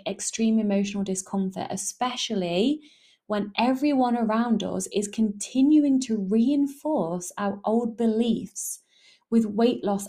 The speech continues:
advertisements and before and after photos. There is a lot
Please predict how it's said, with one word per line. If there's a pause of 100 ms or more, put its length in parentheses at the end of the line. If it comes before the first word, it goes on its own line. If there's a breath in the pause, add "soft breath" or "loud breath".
advertisements
and
before
and
after
photos. (640 soft breath)
There
is
a
lot